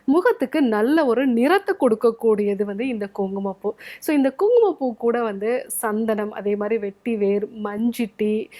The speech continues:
so, இந்த மாதிரியான பொருட்கள் எல்லாம் வந்து சேர்த்து தயாரிக்கப்படக்கூடிய ஒரு மருந்து தான்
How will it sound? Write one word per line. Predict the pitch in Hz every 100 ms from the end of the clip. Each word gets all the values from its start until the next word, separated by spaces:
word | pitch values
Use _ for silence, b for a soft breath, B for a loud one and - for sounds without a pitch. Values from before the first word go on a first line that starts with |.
| B
so, | - 277
இந்த | 254 330 370
மாதிரியான | 294 247 233 233 226 269
பொருட்கள் | 262 226 226 -
எல்லாம் | 226 190 208 220
வந்து | 202 247
சேர்த்து | - 226 240 262 285 262
தயாரிக்கப்படக்கூடிய | 202 196 208 220 214 202 196 - 214 208 214 220
ஒரு | 196 190 185
மருந்து | 190 196 196 196
தான் | 208 381